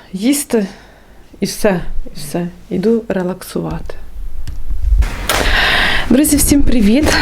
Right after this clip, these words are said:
Завершуємо цей тиждень. І хоч вже зараз,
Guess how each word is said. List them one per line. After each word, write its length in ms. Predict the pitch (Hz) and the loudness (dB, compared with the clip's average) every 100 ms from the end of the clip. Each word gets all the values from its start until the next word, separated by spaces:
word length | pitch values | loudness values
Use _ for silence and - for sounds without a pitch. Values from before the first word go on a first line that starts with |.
| 254 | 2
Завершуємо 680 | 247 226 254 - 254 233 | 4 4 4 2 4 4
цей 200 | 240 247 | 4 2
тиждень. 540 | 240 262 302 311 294 285 - - - | 2 2 4 2 2 0 -4 -8 -2
І 120 | - | 0
хоч 260 | 208 254 214 | 2 0 2
вже 280 | 208 233 220 | 2 2 2
зараз, 560 | 214 220 196 180 - | 2 2 2 0 -4